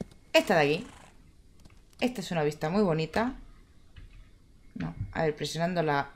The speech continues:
V, no. No me acuerdo cómo era lo de cámara libre. Así. Lo que pasa es que a la nena no le gusta mirar a la cámara. ¡Ay, mira, un alce! ¡Qué bonito! Eso no lo he visto todavía, creo.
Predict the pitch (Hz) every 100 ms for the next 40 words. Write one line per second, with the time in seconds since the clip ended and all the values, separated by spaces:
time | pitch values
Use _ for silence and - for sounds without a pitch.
0 | - 214 226 240 240 - 160 143 - -
1 | - - - - - - - - - -
2 | - - 214 190 156 160 151 151 165 156
3 | 151 147 143 143 139 139 139 135 131 -
4 | - - - - - - - - - -
5 | 156 160 139 - 160 160 220 226 214 202
6 | 196 220 233 226 220 208 202 185 196 -
7 | 208 - 165 165 147 135 131 127 127 127
8 | 127 - - - - - - 403 311 311
9 | 277 254 294 - 247 277 - - - -
10 | - 359 349 262 262 349 226 160 160 -
11 | - - - - - - - 214 240 247
12 | 254 247 247 214 165 160 190 170 175 180